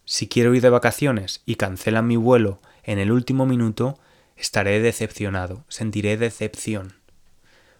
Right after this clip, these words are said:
No confundir con la palabra en inglés, deception,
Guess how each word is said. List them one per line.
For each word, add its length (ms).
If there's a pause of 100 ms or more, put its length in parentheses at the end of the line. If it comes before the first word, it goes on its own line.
No 220
confundir 560
con 160
la 80
palabra 380
en 80
inglés, 380
deception, 640